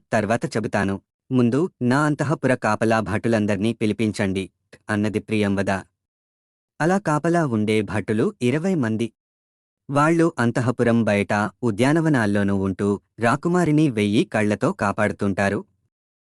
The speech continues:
తన కుమార్తె ఏదో ప్రత్యేకమైన కారణం ఉండడం వల్లనే కాపలాభటులను పిలిపించమంటున్నదని రాజు కీర్తిసేనుడు వాళ్ళకోసం కబురు పంపాడు.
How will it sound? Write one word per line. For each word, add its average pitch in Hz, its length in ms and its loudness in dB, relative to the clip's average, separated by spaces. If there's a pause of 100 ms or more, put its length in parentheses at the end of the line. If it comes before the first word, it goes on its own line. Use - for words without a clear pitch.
(400)
తన 190 80 4
కుమార్తె 170 640 0 (140)
ఏదో 139 320 2
ప్రత్యేకమైన 151 720 0
కారణం 107 500 0
ఉండడం 101 400 -2
వల్లనే 101 440 -2 (160)
కాపలాభటులను 151 800 0
పిలిపించమంటున్నదని 101 1160 -2 (1120)
రాజు 180 320 2
కీర్తిసేనుడు 131 840 0 (120)
వాళ్ళకోసం 156 680 -2
కబురు 117 320 -2
పంపాడు. 104 540 -2